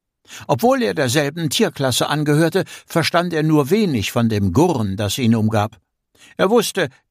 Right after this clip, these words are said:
er konnte besser singen als seine grauen Verwandten und trug das schönere Gefieder. Dennoch stolzierten die Tauben um ihn herum, benahmen sich wie die Krone der Schöpfung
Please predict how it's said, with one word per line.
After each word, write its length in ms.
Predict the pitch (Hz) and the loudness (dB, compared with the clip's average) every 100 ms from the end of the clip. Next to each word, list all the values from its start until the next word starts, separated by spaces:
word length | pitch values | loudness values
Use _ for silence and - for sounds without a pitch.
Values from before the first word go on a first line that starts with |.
| _ | _
er 220 | 175 151 | 0 0
konnte 380 | - 143 143 139 | 0 -2 0 -2
besser 420 | 147 214 - 147 | 0 -2 0 -2
singen 400 | 117 139 127 110 | 0 0 2 2
als 200 | 120 117 | 0 0
seine 280 | 127 107 107 | 0 0 -2
grauen 460 | 104 113 127 113 98 | 0 0 0 0 -2
Verwandten 680 | - 104 151 151 _ 123 117 _ _ _ | -2 0 0 -2 _ -2 -2 _ _ _
und 260 | 151 143 | -2 -2
trug 300 | - 170 - | -2 -2 0
das 180 | - 151 | -2 -2
schönere 560 | - 156 143 135 123 127 | 0 2 2 0 -2 -2
Gefieder. 520 | 135 - 214 123 107 - - _ _ | -4 -2 0 2 0 -4 -20 _ _
Dennoch 460 | 185 160 160 175 202 | -2 0 0 -2 -4
stolzierten 760 | - - 131 - 196 170 - 156 | -4 -2 -2 0 0 -2 -4 -2
die 140 | 113 | -2
Tauben 420 | 98 147 160 151 | 0 0 0 -6
um 240 | - 151 151 | -4 -4 -4
ihn 240 | - 139 | -4 0
herum, 440 | 117 104 127 180 160 - - | 2 2 2 0 -2 -6 -2
benahmen 440 | 143 202 202 185 | 0 2 0 -2
sich 260 | 156 151 147 | -2 -2 -2
wie 100 | 127 | -4
die 100 | 110 | -2
Krone 440 | - 143 147 123 | 2 2 2 0
der 120 | 117 | -2
Schöpfung 540 | - 165 - 165 160 | 0 -2 0 -2 -2